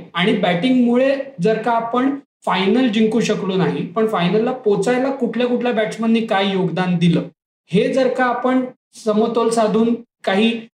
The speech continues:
म्हणजे, अनबायस्ड पद्धतीने जर का ॲनलाइज केलं, तर बऱ्याच गोष्टींची उत्तरं मिळतील. आणि यातली बऱ्याच गोष्टींची उत्तरं आपल्याला बहुतेक करून आपल्या बॅटिंगमधनं मिळू शकतात,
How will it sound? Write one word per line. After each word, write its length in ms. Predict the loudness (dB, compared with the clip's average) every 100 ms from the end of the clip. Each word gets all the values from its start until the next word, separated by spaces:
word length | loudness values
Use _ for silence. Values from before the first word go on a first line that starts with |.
| _
म्हणजे, 280 | 0 2 2
अनबायस्ड 600 | 2 2 2 2 0 0
पद्धतीने 520 | -2 0 2 2 0 2
जर 160 | 0
का 120 | 0
ॲनलाइज 580 | 0 0 2 2 2 -2
केलं, 400 | -2 0 0 -2 -8 _ -2
तर 100 | 0
बऱ्याच 360 | 2 2 2 2
गोष्टींची 500 | 0 2 0 2 0
उत्तरं 400 | 0 0 0 2
मिळतील. 320 | 0 -4 -8 -4
आणि 180 | 0 2
यातली 240 | 2 -2 0
बऱ्याच 360 | 2 2 2 0
गोष्टींची 520 | 0 0 0 0 0
उत्तरं 680 | -2 -2 -2 2 2 0 -4 _
आपल्याला 380 | -4 0 0 2
बहुतेक 520 | 2 0 0 0 0
करून 180 | 0 2
आपल्या 260 | 0 0 0
बॅटिंगमधनं 880 | 2 2 0 -2 -2 0 2 2 2 -4 _ _ _ _ 2
मिळू 360 | 4 4 4
शकतात, 560 | 2 0 -2 -4 -4